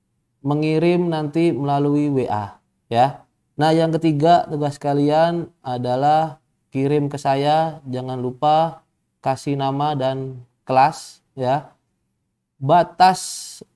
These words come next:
untuk mengerjakan tugas ini dua hari setelah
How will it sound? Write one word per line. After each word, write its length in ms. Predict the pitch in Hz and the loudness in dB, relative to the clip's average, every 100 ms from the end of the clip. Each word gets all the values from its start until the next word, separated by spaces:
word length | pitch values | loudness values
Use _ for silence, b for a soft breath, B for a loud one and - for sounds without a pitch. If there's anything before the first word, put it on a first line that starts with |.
| - | -8
untuk 520 | 160 160 180 170 - _ _ | -6 -2 -2 -2 -10 _ _
mengerjakan 600 | 151 151 151 147 143 151 | -6 -4 -2 -2 -2 -2
tugas 380 | 147 147 139 135 | -2 -4 -4 -4
ini 520 | 135 147 170 175 175 - _ _ _ _ _ _ _ _ _ _ | -4 -2 -2 -4 -6 -14 _ _ _ _ _ _ _ _ _ _
dua 280 | - 147 160 | 0 4 4
hari 380 | 160 165 190 - _ _ _ _ _ _ _ _ | 4 4 2 -2 _ _ _ _ _ _ _ _
setelah 760 | - 127 135 139 147 143 - | -14 -10 -2 0 0 -2 -16